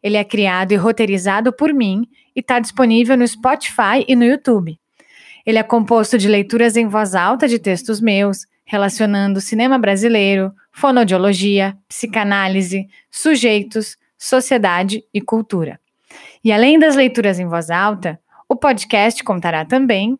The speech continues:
com a participação de convidados para encontros debates. E o Narrativas no Cinema tem uma playlist no Spotify com as músicas referenciadas nos episódios. E hoje, no episódio número quatorze, eu vou ler o meu texto,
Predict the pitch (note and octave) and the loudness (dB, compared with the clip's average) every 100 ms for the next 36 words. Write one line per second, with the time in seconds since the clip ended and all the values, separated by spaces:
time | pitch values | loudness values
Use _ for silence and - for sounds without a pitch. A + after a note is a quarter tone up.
0 | _ B3+ A#3+ B3 A#3+ - B3 C4 B3+ C4 | _ -6 -2 -4 -4 -2 -2 0 -2 -2
1 | - D#4 E4+ B3 A3 B3 A#3+ A3+ - B3 | 0 0 2 0 0 0 0 -2 -2 0
2 | D#4 C4+ A3 A3+ A#3 A3 C#4 D3+ D#3 E3 | 0 2 2 0 -2 -2 -2 -2 -6 -18
3 | - B2+ _ _ _ _ _ _ - - | -20 -20 _ _ _ _ _ _ -20 -6
4 | A3+ A3+ A3 A3+ - C#4+ D4 A#3+ A3+ G3 | 0 2 2 0 0 2 4 2 -2 -2
5 | F#3+ A3 A3+ A#3+ A3+ A#3 B3+ C#4+ B3+ C4 | -2 0 0 0 0 -2 0 2 4 2
6 | C#4 A#3+ A#3+ A3+ A#3 - B3 F#3+ G3 A#3+ | 2 -2 0 -2 -2 -2 0 0 -2 -4
7 | _ _ - C#4+ C#4 B3 A#3 A3+ - C4 | _ _ -2 2 4 4 4 4 0 -4
8 | G3+ B3 C4+ B3 B3+ G#3+ F3+ G3 A3 G#3 | -2 -2 0 0 0 -2 -2 -2 -2 -4
9 | F3+ F3+ G3+ E3 - - - _ _ _ | -6 -8 -8 -8 -8 -20 -20 _ _ _
10 | _ _ _ _ _ - A3+ A#3 B3 A3 | _ _ _ _ _ -2 2 4 4 2
11 | A#3+ A3+ G#3 A3 G#3 A3 G#3 A3 G#3+ G#3+ | 0 0 -2 -4 -2 0 -2 -4 -2 -2
12 | G#3+ D4 D#4 - G3+ F#3 F#3 F3 A#3 B3 | -2 -4 -4 0 2 2 0 -6 -10 -10
13 | _ - - - - G#3 A3 A3+ B3 C4 | _ -20 -20 -14 -4 0 2 4 4 4
14 | C4 B3 G3 G3+ A3+ A#3 | 2 2 2 0 -2 -4